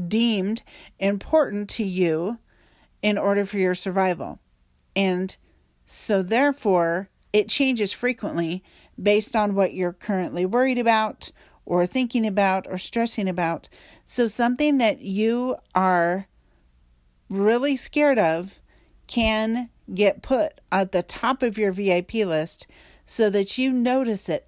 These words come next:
everywhere you look. And basically that's manifesting.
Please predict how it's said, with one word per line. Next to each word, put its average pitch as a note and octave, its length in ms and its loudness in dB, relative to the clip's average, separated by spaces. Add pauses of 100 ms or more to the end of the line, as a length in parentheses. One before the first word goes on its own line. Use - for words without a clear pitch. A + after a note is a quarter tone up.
(120)
everywhere A#3+ 480 0
you A3+ 200 0
look. - 420 -4 (1300)
And F#3+ 440 0 (300)
basically A#3 500 0
that's G3 300 2
manifesting. E3+ 840 -4